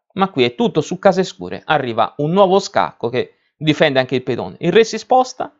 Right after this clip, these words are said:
il re bianco avanza in H otto e qui naturalmente, eh, si promuove semplicemente, anche se arriva lo scacco,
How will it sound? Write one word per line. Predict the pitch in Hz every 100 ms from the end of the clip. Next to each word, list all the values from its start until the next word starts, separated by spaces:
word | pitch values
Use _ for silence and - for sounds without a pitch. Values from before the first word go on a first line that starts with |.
| _ _ _ _ _ _
il | 196
re | 208
bianco | 208 196 180
avanza | 170 180 170 175 -
in | 196
H | 202 196
otto | 123 -
e | 151
qui | 143
naturalmente, | 113 117 147 123 95 113 -
eh, | - 120 101
si | - 156
promuove | 147 135 120 110
semplicemente, | 143 127 117 123 101 - -
anche | - 135 135
se | 123
arriva | 127 120
lo | 131
scacco, | 143 - - - -